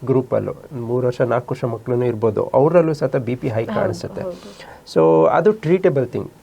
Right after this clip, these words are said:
Speaker 1: So ಅದಕ್ಕೆ ಕರೆಕ್ಟಾಗಿ ನಾವು ಇನ್ವೆಸ್ಟಿಗೇಷನ್ ಎಲ್ಲ ಮಾಡಿಸ್ಕೊಂಡು ಟ್ರೀಟ್ ಮಾಡ್ಕೊಂಡ್ರೆ ಆಗುತ್ತೆ. So ಅದಾದ್ಮೇಲೆ something called as early adulthood ಅಂತ ಹೇಳ್ತೀವಿ. ಅಂದ್ರೆ ಹದಿನೆಂಟು ವರ್ಷದಿಂದ ನಲವತ್ತು ವರ್ಷದ ವ್ಯಕ್ತಿಗಳು, ಅವರಲ್ಲಿನೂ ನಾವು ತುಂಬ ಬಿ ಪಿ ನೋಡ್ತಾ ಇದೀವಿ ಈಗ. So ನಾನು ಒ ಪಿ ಡಿಲಿ ಕೆಲವೊಮ್ಮೆ ಒಂದು ಹದಿನೈದರಿಂದ ಇಪ್ಪತ್ತು ಪೇಷಂಟ್ ನೋಡಿದ್ರೆ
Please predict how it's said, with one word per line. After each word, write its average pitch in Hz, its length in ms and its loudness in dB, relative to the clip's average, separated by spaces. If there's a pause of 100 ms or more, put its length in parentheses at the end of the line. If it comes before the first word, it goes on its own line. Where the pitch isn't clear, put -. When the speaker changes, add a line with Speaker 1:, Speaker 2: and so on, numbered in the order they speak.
(140)
Speaker 1:
So 139 60 0
ಅದಕ್ಕೆ 127 340 0
ಕರೆಕ್ಟಾಗಿ 139 560 2
ನಾವು 131 220 4
ಇನ್ವೆಸ್ಟಿಗೇಷನ್ 127 640 0
ಎಲ್ಲ 117 120 0
ಮಾಡಿಸ್ಕೊಂಡು 113 500 -2
ಟ್ರೀಟ್ 123 280 -8
ಮಾಡ್ಕೊಂಡ್ರೆ 117 400 -4
ಆಗುತ್ತೆ. 101 280 -8 (480)
So 202 60 4
ಅದಾದ್ಮೇಲೆ 202 500 4
something 185 400 2
called 170 240 4
as 131 200 4
early 160 260 4
adulthood 139 400 2
ಅಂತ 110 160 -4
ಹೇಳ್ತೀವಿ. 101 320 -6
ಅಂದ್ರೆ 135 200 -4
ಹದಿನೆಂಟು 160 420 2
ವರ್ಷದಿಂದ 143 340 0
ನಲವತ್ತು 131 460 0
ವರ್ಷದ 117 440 0
ವ್ಯಕ್ತಿಗಳು, 107 340 -6 (420)
ಅವರಲ್ಲಿನೂ 214 520 6
ನಾವು 185 160 2
ತುಂಬ 147 240 0
ಬಿ 127 180 0
ಪಿ 135 140 -4
ನೋಡ್ತಾ 127 320 0
ಇದೀವಿ 110 240 0
ಈಗ. 101 120 -6 (400)
So 143 100 2
ನಾನು 139 200 6
ಒ 139 80 6
ಪಿ 151 140 0
ಡಿಲಿ 175 220 2
ಕೆಲವೊಮ್ಮೆ 156 340 0
ಒಂದು 143 580 4
ಹದಿನೈದರಿಂದ 147 680 0
ಇಪ್ಪತ್ತು 147 260 0
ಪೇಷಂಟ್ 147 300 -2
ನೋಡಿದ್ರೆ 131 360 0